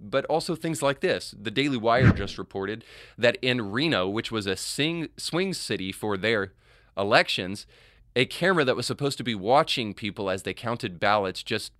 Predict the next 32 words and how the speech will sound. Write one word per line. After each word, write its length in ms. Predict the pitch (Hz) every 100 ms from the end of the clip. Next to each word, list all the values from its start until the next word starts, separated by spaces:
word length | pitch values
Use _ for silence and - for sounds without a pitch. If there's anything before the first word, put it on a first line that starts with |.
| _
blacked 380 | 90 85 95 -
out. 280 | 135 95 - 95
And 120 | 104
then 120 | 110
the 100 | 117
election 340 | 120 117 135 131
commissioner 360 | 120 107 107
came 200 | 95 113
out 160 | 104 101
to 80 | 101
tell 220 | - 104
us 160 | 104 - - - - -
he 80 | -
doesn't 240 | 120 147
know 120 | 143
why 240 | 139 123 135
it 100 | 127
happened, 400 | 127 127 135 127
but 180 | 107
they'll 180 | - 98
make 160 | 98 101
sure 160 | - 107
to 80 |
look 200 | 98 101
into 240 | 101 95 90
it. 120 | -
Well, 80 | 98
that's 200 | 101 104
deeply, 680 | 92 107 123 127 120 120 110
deeply 760 | - 98 - 123 120 92 87
comforting 680 | 82 - 123 123 87 80 80 - - -
when 400 | - 104 104 95